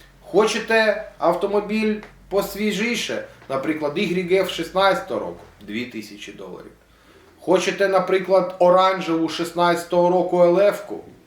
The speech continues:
дві тисячі доларів. Хочете К п'яту, там, чотирнадцятого року в гарному плюс-мінус стані, дві триста, дві чотириста доларів. Хочете Л Ф-ку шістнадцятого року,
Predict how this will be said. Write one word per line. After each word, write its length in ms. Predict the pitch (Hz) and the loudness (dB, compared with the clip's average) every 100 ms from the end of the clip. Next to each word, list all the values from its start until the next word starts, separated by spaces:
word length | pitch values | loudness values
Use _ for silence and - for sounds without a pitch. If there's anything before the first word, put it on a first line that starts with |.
| _ | _
дві 280 | 104 110 156 | -12 -6 -4
тисячі 460 | 160 151 151 - | -4 -6 -8 -10
доларів. 440 | 139 135 131 120 - _ _ _ _ | -10 -6 -6 -8 -16 _ _ _ _
Хочете 520 | - 160 165 180 202 185 | -2 0 0 0 0 2
К 160 | 202 | 2
п'яту, 540 | - 214 208 208 117 87 - _ _ _ _ _ _ _ _ _ _ | 2 2 4 2 -4 -14 -20 _ _ _ _ _ _ _ _ _ _
там, 280 | 123 110 - | 2 2 0
чотирнадцятого 880 | 160 156 151 156 156 143 - 135 135 | -4 0 0 2 2 0 -2 0 2
року 320 | 139 - 117 | 0 -2 -8
в 60 | 113 | 0
гарному 460 | 147 143 127 110 - | 2 2 -2 -8 -12
плюс-мінус 580 | 131 127 127 127 123 - | -14 -14 -12 -10 -10 -12
стані, 420 | - 123 107 92 90 _ _ _ - | -4 -2 -2 -6 -16 _ _ _ -14
дві 200 | 113 117 | -10 -8
триста, 420 | - 151 151 101 | -4 -4 -4 -8
дві 180 | 90 90 | -12 -14
чотириста 600 | - - 151 151 - 131 | -16 -8 -6 -6 -8 -12
доларів. 500 | 131 127 123 120 117 - - | -10 -8 -8 -10 -14 -20 -2
Хочете 520 | 190 202 180 185 180 | 2 2 0 -4 0
Л 180 | 147 151 | 2 6
Ф-ку 400 | 185 180 - 127 - | 4 4 -4 -14 -12
шістнадцятого 760 | - 156 190 190 180 - 107 95 | -10 -4 2 2 2 -2 -2 -2
року, 300 | 90 - | -4 -12